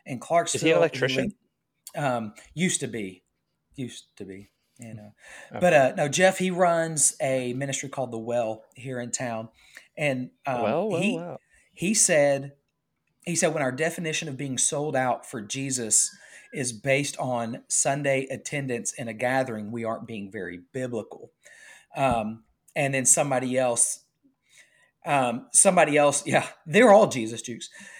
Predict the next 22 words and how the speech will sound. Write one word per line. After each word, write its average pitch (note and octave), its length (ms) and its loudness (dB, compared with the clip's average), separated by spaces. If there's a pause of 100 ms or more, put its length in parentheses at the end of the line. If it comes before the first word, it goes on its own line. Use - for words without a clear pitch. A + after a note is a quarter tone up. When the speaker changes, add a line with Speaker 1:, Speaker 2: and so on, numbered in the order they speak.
(160)
Speaker 1:
Uh, F3 220 4
then F3+ 180 0
somebody E3 420 4
else E3 160 2
said, C3+ 400 0 (200)
um, A#2+ 440 -4 (1500)
oh, A#2+ 340 -6 (680)
well, B2 380 -8
maybe C#3 220 -6
I'll, A#2 260 -2
maybe C3 220 -6
I'll A2 100 -4
come A2+ 200 -12
across G#2+ 400 -8
it. A2 140 -12 (500)
But F3+ 160 6
I F#3 80 6
like G3 300 4
what G3+ 120 4
he C3+ 80 -2
said, E3+ 680 4
that C#3+ 540 2